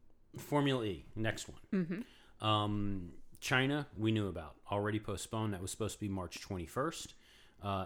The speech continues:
Speaker 1: Italy, the Rome E Prix, April fourth. The Paris E Prix on April eighteenth.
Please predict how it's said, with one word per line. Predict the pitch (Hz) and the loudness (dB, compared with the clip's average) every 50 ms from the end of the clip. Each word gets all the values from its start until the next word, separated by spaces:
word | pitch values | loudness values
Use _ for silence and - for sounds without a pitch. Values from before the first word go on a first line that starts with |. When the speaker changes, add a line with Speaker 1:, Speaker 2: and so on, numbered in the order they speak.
| - - | -2 0
Speaker 1:
Italy, | 123 127 139 139 139 147 147 | 2 4 4 4 4 2 2
the | 131 113 | 2 2
Rome | 101 107 120 123 123 123 | 2 2 2 2 2 2
E | 120 131 123 | 0 -2 -2
Prix, | - - - 139 135 131 131 123 92 | -4 -4 -2 0 0 2 0 0 0
April | 98 95 - 95 - | -2 -4 -4 -6 -8
fourth. | - - - - 151 147 147 147 147 139 - - | -8 -12 -4 -2 0 0 2 0 -2 -4 -6 -8
The | 101 - | -8 -8
Paris | - - - - 135 135 135 131 127 - - | -8 -6 -6 -4 -2 0 0 -2 -2 -4 -4
E | 135 127 123 | -2 -2 -2
Prix | 113 - - - 131 127 127 123 | -4 -6 -4 0 0 2 2 0
on | 101 101 104 101 - | 0 -2 -2 -2 -2
April | 110 107 107 - 95 - - | -4 -4 -2 -4 -6 -4 -4
eighteenth. | 107 92 82 - - - - 156 147 143 147 139 - - - | -6 -6 -6 -8 -12 -4 0 0 2 2 2 0 -4 -10 -20